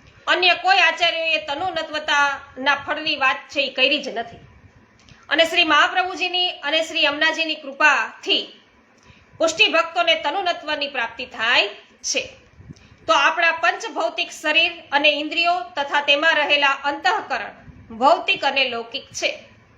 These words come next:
શ્રી યમુનાજીની કૃપા થતા એ અલૌકિક બની શકે છે. જે આપણું ભૌતિક અને લૌકિક છે ને, એ યમુનાજીની કૃપા થાય તો એ અલૌકિક બની શકે.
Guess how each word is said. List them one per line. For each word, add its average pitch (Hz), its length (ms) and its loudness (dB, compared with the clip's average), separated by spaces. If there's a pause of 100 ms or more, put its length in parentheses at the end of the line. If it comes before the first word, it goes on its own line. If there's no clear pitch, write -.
(880)
શ્રી 311 160 4
યમુનાજીની 311 600 0
કૃપા 294 340 -2
થતા 294 680 -2
એ 277 60 4
અલૌકિક 320 460 4
બની 233 320 -6
શકે - 360 -20
છે. - 160 -18 (840)
જે 285 240 2
આપણું 285 380 0
ભૌતિક 285 400 -4
અને 277 200 0
લૌકિક 254 420 -6
છે 415 180 0
ને, 254 280 0 (560)
એ 302 200 6
યમુનાજીની 311 500 -4
કૃપા 311 300 -2
થાય 330 480 2 (680)
તો 320 140 4
એ 330 160 6
અલૌકિક 370 520 -2
બની 226 320 -8
શકે. - 380 -18